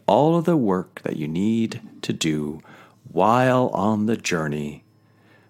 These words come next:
toward achieving your desired outcome. And when you're in this mindset, this mental state of accepting the work that needs to be done, you're open to new awareness as well.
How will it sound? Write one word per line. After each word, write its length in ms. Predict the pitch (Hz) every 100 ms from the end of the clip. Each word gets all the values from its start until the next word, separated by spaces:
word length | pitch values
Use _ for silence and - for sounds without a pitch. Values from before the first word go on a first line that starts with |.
| -
toward 360 | - 90 85 82
achieving 760 | - - 87 78 78 78 - _ _ _
your 180 | 80 78
desired 600 | 73 78 76 69 69 67
outcome. 580 | 67 - - 67 65 - _ _ _ _ _ _ _ _ _
And 120 | - 95
when 140 | 113
you're 180 | 131 127
in 140 | 123
this 260 | 120 - - - - - _ _ -
mindset, 760 | 98 98 92 - - 65 -
this 480 | 78 76 - - -
mental 480 | 87 101 101 92 92
state 340 | - - 80
of 100 | 80
accepting 840 | 76 - - 87 - _ 87 73 71
the 140 | 73
work 420 | 78 104 131 123
that 120 | -
needs 220 | 90 90 -
to 80 |
be 100 | -
done, 260 | - 90 92
you're 340 | 113 139 147 -
open 360 | 151 160 185 175
to 140 | 160
new 180 | 135 117
awareness 640 | 104 110 135 107 71 -
as 120 | 87
well. 440 | 110 131 85 -